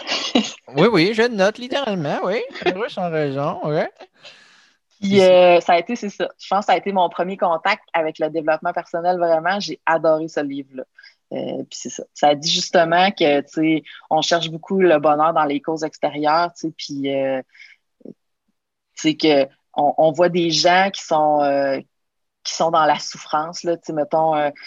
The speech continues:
Speaker 1: quelqu'un qui a une vie qui est plus difficile,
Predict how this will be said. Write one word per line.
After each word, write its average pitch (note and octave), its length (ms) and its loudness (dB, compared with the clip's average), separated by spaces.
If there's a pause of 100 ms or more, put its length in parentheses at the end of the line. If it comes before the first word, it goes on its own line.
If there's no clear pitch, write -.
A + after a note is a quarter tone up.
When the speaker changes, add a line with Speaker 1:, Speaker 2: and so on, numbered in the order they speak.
(460)
Speaker 1:
quelqu'un D#3+ 500 0
qui D#3+ 180 -2
a D3+ 40 2
une D#3 180 -2
vie D#3 180 -6
qui F#3 100 -2
est F3 60 0
plus F3+ 140 -8
difficile, D#3 580 -2